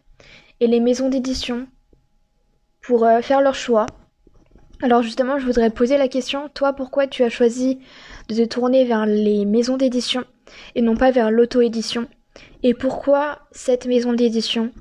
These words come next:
Nombre sept éditions ? Souvent, quand on se lance dans l'édition, en tout cas, qu'on veut tenter notre chance, on a beaucoup de questions à se poser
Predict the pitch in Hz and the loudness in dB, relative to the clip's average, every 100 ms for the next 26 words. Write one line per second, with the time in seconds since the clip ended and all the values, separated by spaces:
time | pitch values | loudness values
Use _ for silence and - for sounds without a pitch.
0 | - 233 226 233 269 262 226 208 - 214 | -4 -2 2 0 0 -2 -4 -6 -8 -12
1 | - - _ - _ _ _ _ _ _ | -16 -20 _ -20 _ _ _ _ _ _
2 | - _ _ - 262 285 330 254 247 247 | -20 _ _ -8 -2 -2 0 -2 -2 -4
3 | - 262 262 233 226 220 226 - 277 294 | -2 -4 -2 0 0 0 -2 -4 -6 -8
4 | 330 - - - - _ _ 254 240 240 | -10 -16 -20 -20 -20 _ _ -8 -6 0
5 | 269 269 247 240 233 226 214 269 277 240 | 0 0 -2 0 0 0 0 0 0 -2
6 | 226 240 233 - 254 269 - - - - | -2 -4 -4 -4 -4 -4 -6 -10 -14 -20
7 | _ _ _ 240 233 240 233 233 226 233 | _ _ _ -2 0 0 -2 -2 -4 -6
8 | 254 - 240 226 277 359 339 269 254 - | -8 -2 0 0 0 -2 -2 -4 -4 -2
9 | 262 233 - 226 208 277 | -2 -2 0 0 2 -2